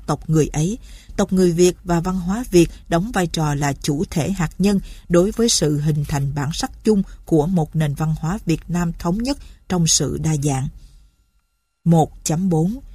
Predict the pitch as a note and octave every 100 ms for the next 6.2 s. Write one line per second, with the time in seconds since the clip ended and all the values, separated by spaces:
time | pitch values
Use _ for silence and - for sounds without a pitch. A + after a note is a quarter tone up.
0 | - _ _ - F#3 F#3+ G#3+ G#3+ G3 F#3+
1 | F3 F3+ G#3 C4 F3 D3+ D#3+ E3+ E3 -
2 | - - - _ - - - - C#4+ D4+
3 | F3 E3+ F#3 E3+ G3 G#3 G#3 F#3+ F3 F#3
4 | A#3+ D#4 G3 E3 - C4+ - D3 D3+ E3
5 | D#3+ E3+ C4+ - - E3+ E3 - F3+ E3+
6 | G3